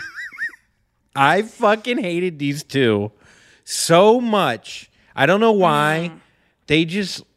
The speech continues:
Speaker 1: they just, everything about them, uh, annoyed me. And he, he was just so pompous,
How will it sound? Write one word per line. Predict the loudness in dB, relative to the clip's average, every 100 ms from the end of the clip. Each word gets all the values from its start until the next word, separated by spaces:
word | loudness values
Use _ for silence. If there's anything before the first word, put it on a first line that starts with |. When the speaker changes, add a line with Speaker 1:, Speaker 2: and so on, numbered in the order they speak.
| -8
Speaker 1:
they | -2 -2
just, | -2 -6 -6 -16 _ -4
everything | -2 0 -2 -2 0
about | 0 2 2 0
them, | -4 -4 -4 -8 -12 _ _ _ _ _ _ _ _ -6
uh, | -2 -2 -2 -6 -10 -6
annoyed | -4 0 0 0
me. | -2 -6 -6 -10 -18 -12
And | -6 -4 -6 -8
he, | -8 -4 -4 -6
he | -8 -8 -6 -8
was | -8 -12
just | -12 -12 -14 -16 _ _
so | -12 2 2
pompous, | 2 -2 -4 -8 -6 -6 -6 -8 -16